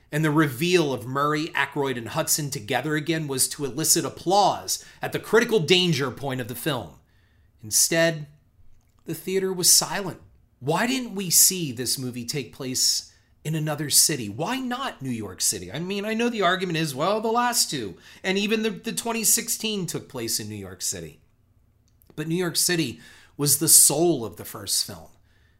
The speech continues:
No other city would have worked. Instead, we basically get Hawkins, Indiana in the middle of Oklahoma.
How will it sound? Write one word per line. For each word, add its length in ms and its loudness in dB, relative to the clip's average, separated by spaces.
No 220 8
other 240 4
city 400 4
would 220 -6
have 160 -14
worked. 420 -18
Instead, 480 6
we 100 -2
basically 600 2
get 340 0
Hawkins, 480 0
Indiana 480 -4
in 140 -2
the 40 -2
middle 380 0
of 280 0
Oklahoma. 720 2